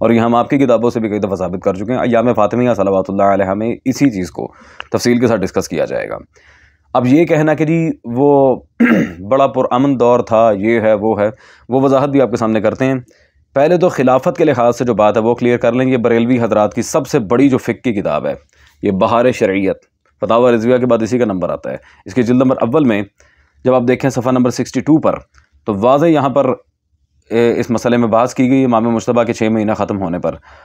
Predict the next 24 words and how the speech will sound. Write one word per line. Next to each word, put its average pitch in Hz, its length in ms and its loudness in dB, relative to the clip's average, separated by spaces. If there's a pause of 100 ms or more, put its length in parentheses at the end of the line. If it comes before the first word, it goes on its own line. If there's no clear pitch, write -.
(280)
اور 98 240 2 (380)
خلافت 107 360 0
راشدہ 104 320 0
کے 107 100 -2
معاملے 104 320 0
میں 113 220 -2 (880)
باقی 120 400 0
معاملات 113 380 2
کو - 160 -2
الگ 151 240 0
ڈسکس 160 280 -2
کیا 156 160 2
گیا، 165 140 2
اور 156 80 2
یہاں 131 220 0
لکھا 120 220 -2
ہے 151 80 4 (180)
معاویہ 139 440 2 (140)
اول 165 360 0
الملوک 156 460 0
اسلام، 131 520 -6 (1400)
اول 143 300 0
الملوک 170 600 2
اسلام۔ 71 460 -4